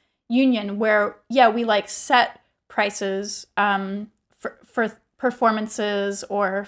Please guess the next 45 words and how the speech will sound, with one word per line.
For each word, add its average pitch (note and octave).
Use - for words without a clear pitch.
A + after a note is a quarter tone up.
for G3+
licensing G3+
or, G3
you A#3+
know, G#3
that G3+
kind G#3
of G3
stuff. G3
And G#3
there's, G#3
like, G#3
this, A#3
um, G#3+
there's D#4
a F#3+
real D4+
power F#4
in A#3+
collective B3+
bargaining, B3
you A#3+
know? A3+
That's A3+
why A3
unions B3
have, A3+
that's A#3+
why, A#3
like, A#3+
we B3+
don't B3
have A#3+
child A#3
labor B3
anymore. G3+
That's G#3+
why G#3
we A#3
have A3+
the A#3+
eight-hour B3
workday. B3
That's -
why G#3